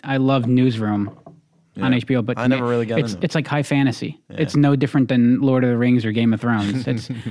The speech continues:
Speaker 1: there's
Speaker 2: Not
Speaker 1: more
Speaker 2: real.
Speaker 1: likelihood a, a real dragon's gonna show up and start breathing fire than a dedicated person in, in a news station trying to change the world for the better.
Speaker 2: Well, not since Dan Rather and Walter Cronkite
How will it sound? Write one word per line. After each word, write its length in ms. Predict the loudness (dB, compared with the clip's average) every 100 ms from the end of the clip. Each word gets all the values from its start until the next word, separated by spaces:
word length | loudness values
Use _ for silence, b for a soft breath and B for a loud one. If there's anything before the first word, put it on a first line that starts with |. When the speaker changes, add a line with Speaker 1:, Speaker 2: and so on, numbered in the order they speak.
| -8 0
Speaker 1:
there's 180 | 2 4
Speaker 2:
Not 140 | 4
Speaker 1:
more 100 | 4
Speaker 2:
real. 60 | 2
Speaker 1:
likelihood 460 | 0 2 2 2 0
a, 260 | -2 -2
a 20 | -2 -2 2
real 280 | 4 4
dragon's 560 | 2 0 0 2 2 2
gonna 180 | 0 -2
show 240 | 0 -2
up 80 | -2
and 100 | -4
start 220 | -4 -4
breathing 320 | -2 -2 -2
fire 460 | -2 -2 0 0 -2 B B B
than 220 | -2 2 2
a 100 | 2
dedicated 720 | -2 0 -2 -2 -2 -2 -4
person 640 | -4 -4 -2 0 0 -2 -4 -2
in, 320 | 2 2 0
in 160 | 2 2
a 80 | 0 -2 2
news 340 | 4 4 2
station 500 | 0 -2 0 -2 -4
trying 320 | -4 -2 -2
to 60 | -2
change 320 | 0 0 0
the 80 | -2
world 320 | -4 -4 -4
for 160 | -6 -6
the 100 | -4
better. 360 | -4 -4 -4
Speaker 2:
Well, 140 | -6 -6
not 320 | -4 -6 -6
since 180 | -10 -10
Dan 220 | -8 -6
Rather 280 | -6 -6 -8
and 120 | -8
Walter 240 | -10 -14
Cronkite 480 | -16 -16 -16 -16 -18